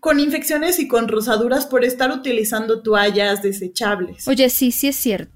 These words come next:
Speaker 2: Y luego contaminan y todos estos plásticos.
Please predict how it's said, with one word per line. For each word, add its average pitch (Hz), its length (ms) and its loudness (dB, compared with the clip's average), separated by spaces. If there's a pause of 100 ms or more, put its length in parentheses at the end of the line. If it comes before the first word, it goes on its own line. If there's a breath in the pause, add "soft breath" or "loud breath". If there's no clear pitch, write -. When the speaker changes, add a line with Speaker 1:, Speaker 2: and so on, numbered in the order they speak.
Speaker 2:
Y 269 140 4
luego 214 260 2
contaminan 208 1160 0 (100)
y 247 140 0
todos 247 240 2
estos 277 320 -4
plásticos. 233 1000 -2